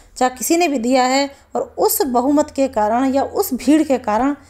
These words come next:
अगर किसी एक बुद्धिमान व्यक्ति को मृत्युदंड देना पड़े, तो ऐसी शासन व्यवस्था कोई अच्छी शासन व्यवस्था नहीं हो सकती। तो इस प्रकार से, अ, ये जो, अ, सुकरात का प्राणदंड की जो सज़ा थी,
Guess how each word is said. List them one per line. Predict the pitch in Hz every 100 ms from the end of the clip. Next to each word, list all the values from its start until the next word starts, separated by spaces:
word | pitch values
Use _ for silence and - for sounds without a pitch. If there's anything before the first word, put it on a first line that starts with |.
| - -
अगर | 240 294
किसी | 294 -
एक | - 226 285 220
बुद्धिमान | 185 190 175 302 320 330
व्यक्ति | 277 262 -
को | 247 269
मृत्युदंड | 226 - 285 269 277
देना | 233 226 208
पड़े, | 202 202 302 - - -
तो | -
ऐसी | 247 262 349
शासन | 339 226 240
व्यवस्था | 214 190 185 233
कोई | 254
अच्छी | 254 - 240
शासन | 220 196
व्यवस्था | 196 175 170 302
नहीं | 269 208 226
हो | 175
सकती। | - - - 127 - _ _ _ _ - - -
तो |
इस | - 370
प्रकार | 370 285 233
से, | 233 226 269 285 - - _
अ, | 214 214 202 185 - - 247 -
ये | 220 277
जो, | 277 330 262
अ, | - 202 202 185 196 175 - -
सुकरात | - 185 254 285 285
का | 294 302
प्राणदंड | 277 254 294 294 302
की | -
जो | 285
सज़ा | 302 254 262
थी, | 269 262 294